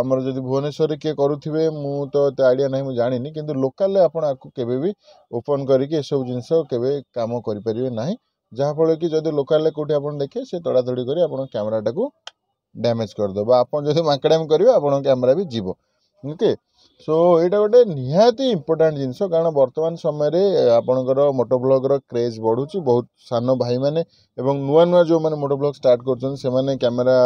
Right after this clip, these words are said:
ନୂଆ ନୂଆ କିଣୁଛନ୍ତି। So, କ୍ୟାମେରାର ଏଇସବୁ ଯତ୍ନ ନିଅନ୍ତୁ, ଯାହାଫଳରେ ଆପଣଙ୍କୁ କେବେ ବି ଅସୁବିଧାର ସମ୍ମୁଖୀନ ହେବାକୁ ପଡ଼ିବନି। So, ଫ୍ରେଣ୍ଡସ୍, ଆଜି ଏ ଇନଫର୍ମେସନ୍ କେମିତି ଲାଗିଲା, ନିଶ୍ଚୟ କମେଣ୍ଟରେ ଜଣେଇବେ। ନୂଆ କରି ଯଦି ଚ୍ୟାନେଲ ଭିଜିଟ୍ କରୁଥାନ୍ତି, ଚ୍ୟାନେଲ ସବସ୍କ୍ରାଇବ୍ କରିବେ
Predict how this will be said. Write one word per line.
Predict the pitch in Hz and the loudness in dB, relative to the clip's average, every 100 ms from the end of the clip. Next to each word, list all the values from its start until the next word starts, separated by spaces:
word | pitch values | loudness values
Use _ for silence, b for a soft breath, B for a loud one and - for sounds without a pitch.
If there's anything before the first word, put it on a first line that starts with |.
| 120 | 4
ନୂଆ | 117 120 | 2 0
ନୂଆ | 123 123 | 0 -2
କିଣୁଛନ୍ତି। | - 170 190 165 147 - B B | -2 -4 0 -2 -2 -10 B B
So, | - 139 | -6 -2
କ୍ୟାମେରାର | 131 123 131 131 | 2 2 2 2
ଏଇସବୁ | 120 127 156 135 | 0 -4 -4 -2
ଯତ୍ନ | 117 113 143 147 | -2 -2 -4 -4
ନିଅନ୍ତୁ, | 139 135 190 | -2 -2 -2
ଯାହାଫଳରେ | 156 127 113 127 117 | 0 -2 -2 -2 -2
ଆପଣଙ୍କୁ | 113 117 120 131 | -2 -6 -10 -8
କେବେ | 117 113 | -6 -4
ବି | 135 | -2
ଅସୁବିଧାର | 127 - 110 113 | -4 -4 -8 -6
ସମ୍ମୁଖୀନ | 107 - 110 104 110 107 | -6 -8 -10 -10 -10 -6
ହେବାକୁ | 104 110 101 | -4 -6 -6
ପଡ଼ିବନି। | 117 156 196 226 - _ _ _ _ | -4 0 0 -2 -8 _ _ _ _
So, | 185 | -4
ଫ୍ରେଣ୍ଡସ୍, | 175 202 208 - _ _ _ - | 0 0 -2 -14 _ _ _ -6
ଆଜି | 117 | -2
ଏ | 135 139 | 0 0
ଇନଫର୍ମେସନ୍ | 131 135 139 135 135 | -2 -6 -6 -6 -6
କେମିତି | 135 131 | -4 0
ଲାଗିଲା, | 123 131 135 | 2 2 -2
ନିଶ୍ଚୟ | 127 - 156 | -4 -6 -4
କମେଣ୍ଟରେ | 131 117 110 104 | -2 -2 -6 -6
ଜଣେଇବେ। | 107 143 180 208 | -4 -4 -4 -4
ନୂଆ | 127 151 | -2 -2
କରି | 175 165 | -2 -4
ଯଦି | 151 | -8
ଚ୍ୟାନେଲ | 143 113 110 | -2 -2 -2
ଭିଜିଟ୍ | 98 107 117 | -8 -8 -6
କରୁଥାନ୍ତି, | 113 - 104 101 | -8 -8 -10 -8
ଚ୍ୟାନେଲ | 101 95 | -10 -10
ସବସ୍କ୍ରାଇବ୍ | - 92 - 143 | -14 -14 -8 -6
କରିବେ | 160 170 190 | -2 0 0